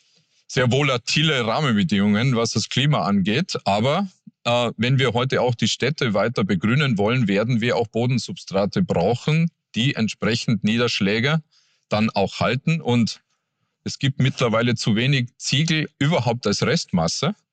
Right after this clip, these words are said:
Das heißt, wir würden da gerne mehr bekommen. Alles, was bei uns im Werk anfällt, verwenden wir zu hundert Prozent wieder. Also beispielsweise den Schleifstaub. Unsere Ziegel werden geschliffen. Den verwenden wir heute wieder zu hundert Prozent, äh, in der Produktion.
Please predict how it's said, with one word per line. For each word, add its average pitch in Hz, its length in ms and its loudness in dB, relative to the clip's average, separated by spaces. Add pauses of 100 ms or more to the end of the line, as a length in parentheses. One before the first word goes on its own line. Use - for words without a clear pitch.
(720)
Das 117 160 0
heißt, 120 240 0
wir 120 160 0
würden 135 280 2
da 113 100 2
gerne 113 320 0
mehr 104 140 2
bekommen. 120 500 0
Alles, 143 340 0
was 131 180 0
bei 120 120 -2
uns 143 280 2
im 107 160 2
Werk 127 320 -2
anfällt, 107 560 0
verwenden 113 480 0
wir 113 120 0
zu 101 180 -2
hundert 107 280 2
Prozent 90 460 -2
wieder. 143 240 0
Also 104 220 0
beispielsweise 101 1040 0 (600)
den 101 320 2
Schleifstaub. 113 720 -2 (480)
Unsere 104 300 0
Ziegel 110 340 0
werden 98 260 2
geschliffen. 123 540 -2 (560)
Den 117 120 2
verwenden 113 440 0
wir 110 80 2
heute 120 280 0
wieder 107 260 2
zu 98 180 -2
hundert 123 280 0
Prozent, 110 600 -2
äh, 110 260 0
in 110 100 2
der 101 100 0
Produktion. 107 680 0